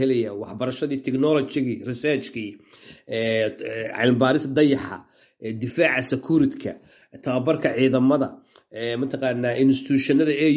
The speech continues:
U-da oo dhan bay, mataqaanaa, ee, fursad ka helayaan. Ee, waxa weeye, bangiga dhexe ee A U-da ayay, mataqaanaa, ee, had dalka yar afartan milyan ah, wuxuu ku jiraa daladaas A U-da oo suuqa weyn, waana dal, ee,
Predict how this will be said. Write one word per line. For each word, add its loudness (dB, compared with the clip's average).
U-da 0
oo -6
dhan 0
bay, 2
mataqaanaa, -2
ee, 0
fursad -2
ka 2
helayaan. 2
Ee, -4
waxa 0
weeye, 4
bangiga 0
dhexe -2
ee 2
A 8
U-da 2
ayay, 2
mataqaanaa, -2
ee, -2
had 0
dalka 4
yar 4
afartan -2
milyan 2
ah, -12
wuxuu -4
ku -2
jiraa 0
daladaas 2
A 0
U-da 2
oo -6
suuqa 0
weyn, 4
waana 0
dal, 0
ee, -6